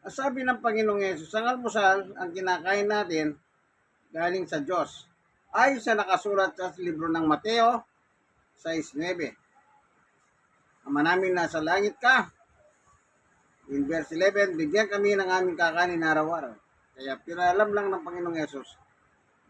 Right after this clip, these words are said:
bawat kainin nating kaibigan, lahat yan galing po sa Diyos. Amen. O, tatlo muna. <laughs> Tatlo muna, parang umihirit pa, ha? <laughs> Ganun talaga.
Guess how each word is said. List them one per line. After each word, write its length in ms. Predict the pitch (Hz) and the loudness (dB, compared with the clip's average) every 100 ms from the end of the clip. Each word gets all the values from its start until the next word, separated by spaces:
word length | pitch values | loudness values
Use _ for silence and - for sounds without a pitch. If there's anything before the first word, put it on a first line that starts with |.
| 190 | 4
bawat 480 | 220 262 254 - | 6 6 4 0
kainin 400 | 220 214 208 208 | 2 4 6 4
nating 320 | 196 196 190 180 | 4 2 0 -6
kaibigan, 720 | 185 160 170 170 180 147 107 _ _ | -6 -2 -2 2 2 2 -4 _ _
lahat 320 | 139 160 160 - | -6 -2 -2 -6
yan 240 | 180 175 143 | -4 -2 0
galing 400 | 151 160 160 139 | -2 -2 -4 -6
po 160 | 143 | -10
sa 160 | 135 120 | -10 -12
Diyos. 240 | 110 120 160 | -12 -14 -8
Amen. 400 | 190 220 247 180 - _ _ _ _ - | -4 -2 0 -2 -6 _ _ _ _ -16
O, 80 | 139 | -12
tatlo 320 | 160 151 175 | -12 -10 -6
muna. 320 | 175 170 139 120 _ 202 - 233 - | -4 -2 -2 -4 _ -6 -2 -6 -6
<laughs> 480 | - - 440 - | -14 -14 -16 -10
Tatlo 400 | 202 185 175 170 | -8 -6 -4 -4
muna, 160 | 160 151 | -4 -6
parang 400 | 139 156 151 151 | -2 0 0 0
umihirit 400 | 156 151 151 143 | 0 2 0 -4
pa, 320 | - 151 139 | -4 0 0
ha? 80 | 147 - _ | 0 -4 _
<laughs> 720 | 185 175 - 156 156 143 147 _ _ - - _ _ _ | -6 -4 -2 -2 -4 -6 -10 _ _ -20 -20 _ _ _
Ganun 240 | 151 180 | -6 -6
talaga. 320 | 151 139 127 | -4 -4 -2